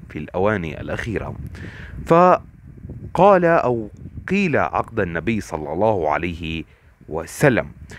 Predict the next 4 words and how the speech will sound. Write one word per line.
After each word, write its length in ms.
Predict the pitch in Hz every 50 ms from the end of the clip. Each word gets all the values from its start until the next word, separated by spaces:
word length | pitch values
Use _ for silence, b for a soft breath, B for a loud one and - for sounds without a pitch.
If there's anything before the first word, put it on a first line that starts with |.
| B B B
لأمير 680 | - - 120 160 170 180 202 208 196 180 180 175 170 - - -
المؤمنين 640 | 127 131 120 107 - 98 110 120 139 151 156 156 139
على 300 | 110 120 113 107 95 -
ابنته 640 | 107 101 107 110 - - 104 104 104 101 101 101